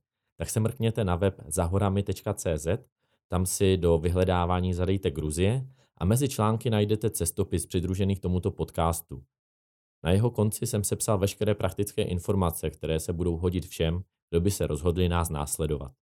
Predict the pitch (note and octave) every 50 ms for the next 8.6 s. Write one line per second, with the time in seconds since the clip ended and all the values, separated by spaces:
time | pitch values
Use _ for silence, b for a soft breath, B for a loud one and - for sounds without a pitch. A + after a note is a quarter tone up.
0 | _ _ _ _ _ _ _ _ _ _ _ _ _ F2 E2+ G2+ G#2 A#2+ B2 -
1 | - B2 A2+ - - G2+ F#2 F2+ F2+ G#2 G2+ G2+ G2 G#2 G2 F2+ - F2 E2+ G2
2 | F#2+ G2+ G2 F#2+ - - E2+ - G2 F#2+ F#2+ F#2+ G2 F#2+ F2+ D#2 F2 E2+ E2+ E2+
3 | F2 F2 F2+ G2 - - - _ _ _ _ F#2+ F#2 F2+ A2+ G#2 A2+ A2 - -
4 | G#2 G2+ F#2+ - G#2+ F#2+ G2+ F#2+ E2 E2 E2 - G2+ G2 F#2+ F#2 G2 F#2+ G2+ F#2
5 | E2 F2+ - - F#2+ F#2+ F2+ F2+ F#2 F2+ F2 - - - D#2 - F2 F2+ F#2+ -
6 | - C3+ D#3+ - _ _ E2+ E2 E2+ F2+ E2 E2 F#2+ F#2 F2+ F2+ F2+ F2 - F2
7 | - - F#2+ F2+ - - F2+ E2 D#2 D#2+ F#2 F#2+ D#2+ E2 F2+ F2+ F2+ F#2 F2 D#2+
8 | - - F2 - - F2 F#2 F#2 - B2 C3